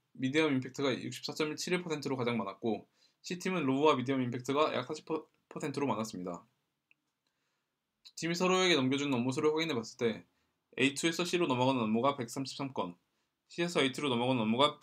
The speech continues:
팔백십칠 건임을 알 수 있었습니다. 다음으로 서로 넘겨주는 업무의 임팩트를 비교해 보았습니다.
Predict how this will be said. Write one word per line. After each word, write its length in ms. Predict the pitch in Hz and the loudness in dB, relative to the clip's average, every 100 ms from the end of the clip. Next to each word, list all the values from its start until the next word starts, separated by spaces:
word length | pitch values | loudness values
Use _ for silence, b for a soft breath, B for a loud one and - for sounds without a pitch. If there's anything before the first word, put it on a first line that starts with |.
| - | -6
팔백십칠 500 | 160 170 170 - 180 | -2 0 -2 -4 -2
건임을 280 | 180 143 139 | 0 0 -2
알 80 | 107 | -2
수 120 | 117 | -2
있었습니다. 560 | 110 110 90 90 92 - _ _ _ _ _ _ _ _ _ _ _ _ _ _ _ _ _ _ _ _ _ _ _ _ _ _ _ _ | -6 -6 -10 -10 -12 -14 _ _ _ _ _ _ _ _ _ _ _ _ _ _ _ _ _ _ _ _ _ _ _ _ _ _ _ _
다음으로 500 | 131 135 139 143 117 | 2 4 4 0 0
서로 160 | 135 175 | 0 0
넘겨주는 520 | 139 143 151 160 147 | 2 2 2 0 0
업무의 360 | 110 123 147 143 | 0 2 2 2
임팩트를 420 | 127 131 151 143 | -2 -4 -4 -2
비교해 300 | 120 123 127 | 0 2 4
보았습니다. 640 | 113 117 - 90 90 87 | 4 2 -2 -10 -10 -12